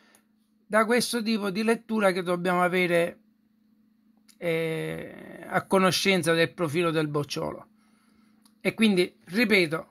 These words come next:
questo è quello che, eh, un po'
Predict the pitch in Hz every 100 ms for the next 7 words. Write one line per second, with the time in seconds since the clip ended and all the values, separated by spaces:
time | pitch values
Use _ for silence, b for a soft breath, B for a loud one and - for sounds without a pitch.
0 | - 247 262 - 220 214 185 208 196 180
1 | 185 180 - _ _ _ - 175 170 170
2 | 170 185 196 233 214 202 -